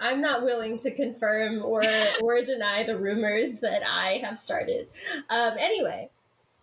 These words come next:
Speaker 1: Ariana Grande maybe allegedly broke up a marriage between SpongeBob and a different person. Um, she was also married.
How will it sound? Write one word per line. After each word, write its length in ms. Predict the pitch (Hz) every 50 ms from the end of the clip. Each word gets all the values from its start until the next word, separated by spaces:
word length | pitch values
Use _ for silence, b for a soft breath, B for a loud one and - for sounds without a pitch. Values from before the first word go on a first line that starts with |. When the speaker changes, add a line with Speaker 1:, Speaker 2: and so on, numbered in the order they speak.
| _ _ _ _ _ _ - - _ _ -
Speaker 1:
Ariana 320 | 262 277 277 285 285 277
Grande 600 | 254 247 233 226 233 220 220 214 208 214 208 - - _ _ _ _ _ _ _ _ _ _ _ _ _ _ _ _ _ _ _ _ _ -
maybe 880 | 233 254 240 233 233 226 226 233 220 226 220 220 214 202 208 226 226 - _ _ _ _ _ _ _ -
allegedly 1040 | 214 220 220 220 214 202 202 208 220 220 196 196 190 185 185 185 185 185 190 220 - _ _ _ _ _ _ _ _ _ _ _ _ _ _ _ _ - _ _ _ _ _ -
broke 400 | 202 196 226 220 214 214 214 -
up 200 | 226 - - -
a 60 | 214
marriage 640 | 214 220 202 190 180 180 180 175 175 175 - - -
between 320 | 226 214 - 233 196 185
SpongeBob 880 | 190 190 - - 202 180 190 196 220 - 208 180 180 170 175 180 202 220 - _ _ _ _ _ _ _ _ _ _ _ _ _ _ - - -
and 180 | 196 214 208
a 120 | 208 185 185
different 520 | 185 180 180 - 196 196 190 190 - -
person. 580 | - 247 202 196 214 - - 254 285 339 392 381 - - _ _ _ _ _ _ _ _ b b b b b b b _ _ -
Um, 720 | 240 233 226 220 208 202 190 175 170 170 170 190 220 220 _ _ _ _ _ _ _ _ _ _ _ _ _ _ _ _ _ _ _
she 180 | - - - 254
was 140 | 240 233 214
also 340 | 196 185 196 208 - 226 220
married. 560 | 220 208 202 202 202 208 208 214 208 220